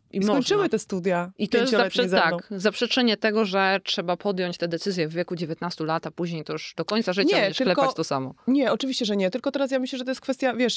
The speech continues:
Speaker 2: ym, czy płacisz sobie sama, czy rodzice płacą, czy rodzice są zamożni, czy jednak ich to dużo kosztuje. Ja myślę, że jest dużo takich, e, rzeczy, które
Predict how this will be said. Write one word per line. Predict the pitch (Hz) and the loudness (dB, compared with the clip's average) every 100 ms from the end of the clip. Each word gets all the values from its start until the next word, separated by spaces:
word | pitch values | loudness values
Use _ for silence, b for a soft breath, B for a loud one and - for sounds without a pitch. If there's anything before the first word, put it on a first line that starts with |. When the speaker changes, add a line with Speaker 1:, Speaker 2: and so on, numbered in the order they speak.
| - | 0
Speaker 2:
ym, | 214 214 214 214 202 B B B B - | 2 2 2 2 -2 B B B B -2
czy | 269 | 0
płacisz | 294 269 240 | 2 0 -2
sobie | 185 | -2
sama, | 160 247 233 226 | 0 2 2 0
czy | - | 0
rodzice | 165 - 214 | -2 0 0
płacą, | 208 208 202 190 | 0 2 2 0
czy | 180 185 | 0 -2
rodzice | 185 190 | -2 -4
są | 196 | -4
zamożni, | 202 202 247 233 233 | 0 2 2 2 0
czy | - | 2
jednak | 202 196 202 - | 0 2 0 0
ich | 190 | -2
to | 190 | 0
dużo | 196 202 | 2 0
kosztuje. | 220 - 254 247 226 220 | 0 -2 0 2 4 4
Ja | 254 | 2
myślę, | 240 247 | 0 -4
że | |
jest | 247 | -2
dużo | 311 277 | -2 -2
takich, | 240 254 240 - | -2 -2 -4 0
e, | 220 214 | 2 2
rzeczy, | 214 254 262 | 2 0 -2
które | - 254 240 233 226 | -4 -2 2 2 2